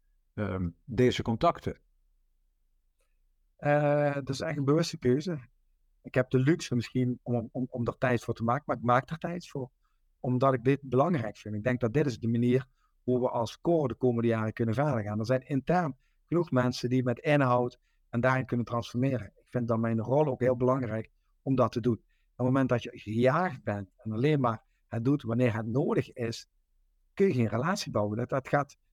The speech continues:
Speaker 2: thuis met je, met je partner ook niet. Dus ja, ik vind dat eigenlijk iets waanzinnigs belangrijk van het vak wat wij uitoefenen. En ja, misschien moeten we dan zeggen, een aantal dingen niet op ons bord,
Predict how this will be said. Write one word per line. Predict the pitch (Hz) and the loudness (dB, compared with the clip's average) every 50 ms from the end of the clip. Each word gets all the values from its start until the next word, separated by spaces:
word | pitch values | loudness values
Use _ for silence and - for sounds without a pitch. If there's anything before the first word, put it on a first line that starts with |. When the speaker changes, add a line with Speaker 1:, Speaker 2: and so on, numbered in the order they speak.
| _ _ | _ _
Speaker 2:
thuis | - 147 131 - - | 2 2 2 2 0
met | - 127 123 - | -4 -4 -2 -2
je, | 127 127 | 0 0
met | 127 117 - | 0 -2 -4
je | 135 | -2
partner | - 139 127 120 - - 110 101 | 2 2 2 2 0 -2 -2 0
ook | 160 190 185 - | 2 0 0 0
niet. | 131 113 98 92 - | -2 -4 -4 -4 -4
Dus | 123 123 - - _ _ _ _ _ _ _ _ _ _ _ _ _ _ _ | -4 -4 -4 -6 _ _ _ _ _ _ _ _ _ _ _ _ _ _ _
ja, | - - - - | 0 0 0 0
ik | 180 175 - | 0 -2 0
vind | - - 160 147 139 | 0 2 2 2 4
dat | 147 135 131 | 2 2 2
eigenlijk | - - 147 139 139 127 127 - | 0 -2 -2 0 0 0 -2 -4
iets | 156 131 - - - _ _ _ _ | -8 -10 -10 -12 -16 _ _ _ _
waanzinnigs | - 127 127 131 131 170 185 180 139 107 | -2 0 2 2 2 2 2 2 0 0
belangrijk | 101 123 120 123 135 165 208 240 233 156 123 113 117 120 - _ _ _ _ _ _ _ _ _ _ _ _ _ _ | 0 0 0 2 2 4 4 2 2 2 0 0 -2 -2 -6 _ _ _ _ _ _ _ _ _ _ _ _ _ _
van | - 160 165 | -4 -2 -2
het | 147 - - | -2 -2 -2
vak | - 202 226 - - | 0 -2 0 0 0
wat | 123 110 - | -4 -2 0
wij | 110 110 | 0 -2
uitoefenen. | 110 104 92 - - 101 _ _ _ _ _ _ _ _ _ _ _ | 0 -2 -4 -6 -8 -16 _ _ _ _ _ _ _ _ _ _ _
En | - 117 120 113 113 113 117 - _ _ _ _ _ _ _ _ _ _ | -6 -4 -2 0 0 -2 -4 -6 _ _ _ _ _ _ _ _ _ _
ja, | - - - | -6 -2 -2
misschien | 147 123 - - 147 151 | -2 -2 0 0 0 2
moeten | 147 143 143 135 | 2 2 2 4
we | 127 | 2
dan | 127 120 | 2 2
zeggen, | 110 131 127 120 117 | 2 2 2 2 2
een | 117 127 | 0 0
aantal | 123 127 - 120 113 | -2 -2 -2 -2 0
dingen | 123 123 113 110 113 | 0 0 0 0 0
niet | 131 147 143 | 0 0 0
op | 120 107 117 | -2 0 0
ons | 127 135 120 104 104 | 0 0 0 -2 -2
bord, | 113 120 107 104 - - _ | 0 0 0 -2 -4 -12 _